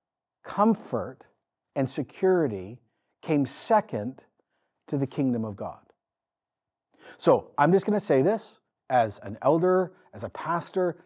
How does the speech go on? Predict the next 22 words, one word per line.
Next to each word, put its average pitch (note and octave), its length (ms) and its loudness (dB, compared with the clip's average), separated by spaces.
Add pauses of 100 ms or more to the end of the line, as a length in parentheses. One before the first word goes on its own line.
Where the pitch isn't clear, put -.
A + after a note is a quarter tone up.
and B2 100 -8
a A2+ 40 -2
fellow F3 260 4
Christian C3+ 380 -6
in B2 80 -4
this A#2 140 -8
church. - 300 -18 (2000)
If A3 300 6
we A3+ 160 6
want G#3 260 4
to G3 80 -2
take F3+ 300 0 (460)
new D#3+ 220 4
ground, C3+ 420 0 (1600)
if, A#3+ 400 4
let D3 180 2
me D#3 80 6
put D#3+ 160 2
it - 280 2
actually B2+ 300 -2
like B2+ 180 0
this, - 280 -2